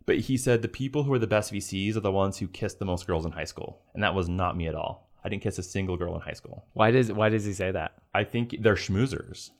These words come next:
Speaker 2: They're schmoozers.
Speaker 1: Like, when I think if I were to start a fund, who I, I like, I like, I, I instantly go, like, "Hey, this is the biggest schmoozer I know."
Speaker 2: Yeah.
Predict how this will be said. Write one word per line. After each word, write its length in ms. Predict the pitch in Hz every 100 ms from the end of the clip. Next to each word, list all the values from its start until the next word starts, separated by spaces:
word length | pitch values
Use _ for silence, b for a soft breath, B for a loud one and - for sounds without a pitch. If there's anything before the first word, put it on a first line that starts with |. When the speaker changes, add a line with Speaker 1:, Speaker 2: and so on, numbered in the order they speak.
| -
Speaker 2:
They're 100 | -
schmoozers. 960 | - - 87 85 90 92 98 87 78 80
Speaker 1:
Like, 240 | 110 107
when 140 | 117 120
I 80 |
think 260 | 135 120 113
if 100 | 113
I 100 | 98
were 80 | 104
to 40 |
start 220 | 104 107 98
a 40 |
fund, 440 | 90 95 92 95 90
who 180 | 101
I, 80 | 95 90
I 140 | 92
like, 260 | 92 87 -
I 200 | 90 82 _ _ -
like, 160 | 95
I, 80 | 98 -
I 60 | -
instantly 400 | 113 101 98 92
go, 100 | 90
like, 160 | 90 -
"Hey, 180 | 101
this 180 | 87 92
is 60 | 87
the 80 | 85
biggest 340 | 85 87 -
schmoozer 340 | 85 80 82
I 100 | 80
know." 220 | - - - - -
Speaker 2:
Yeah. 160 | 85